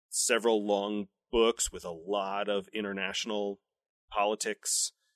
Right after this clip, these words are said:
kind of stuff, where, like, the extent of those politics in Lord of the Rings is like, yeah, at one point Gondor and Rohan were allies, but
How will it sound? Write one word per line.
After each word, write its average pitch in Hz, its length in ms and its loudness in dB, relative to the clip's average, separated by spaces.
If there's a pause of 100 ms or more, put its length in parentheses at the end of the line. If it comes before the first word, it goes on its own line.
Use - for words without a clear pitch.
(280)
kind 104 120 -2
of 98 60 -2
stuff, - 260 0
where, 104 200 0 (300)
like, 104 260 -2 (680)
the 117 120 0
extent 131 400 4
of 113 120 2
those 117 180 6
politics 110 440 0
in 107 100 -4
Lord 101 160 0
of 95 60 -2
the 98 60 -4
Rings 104 300 0
is 87 140 -12
like, 92 280 -4 (560)
yeah, 107 280 6
at 95 100 0
one 127 200 4
point 110 360 0
Gondor 104 420 0
and 95 100 -4
Rohan 98 340 -2
were 87 120 -2
allies, 92 560 0
but 87 240 -6